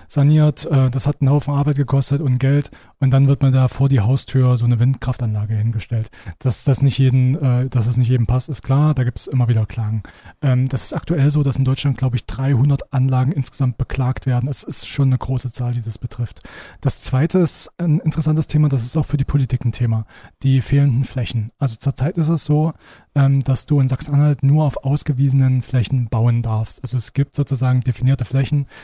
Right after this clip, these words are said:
die dafür, äh, vorgesehen sind. Da gibt's Karten, da kann man sich das angucken. Und, äh, das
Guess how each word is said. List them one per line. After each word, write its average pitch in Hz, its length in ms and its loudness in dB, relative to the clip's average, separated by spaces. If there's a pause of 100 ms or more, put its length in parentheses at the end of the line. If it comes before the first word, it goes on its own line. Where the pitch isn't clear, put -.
(160)
die 147 100 2
dafür, 123 720 2
äh, 120 240 0
vorgesehen 190 500 2
sind. 202 280 2
Da 131 60 0
gibt's - 220 -6
Karten, 160 360 2
da 131 260 0 (100)
kann 131 140 -2
man 135 80 0
sich 123 160 -8
das 127 140 -8
angucken. 165 400 -4 (480)
Und, 143 440 2
äh, 143 240 2
das - 340 -4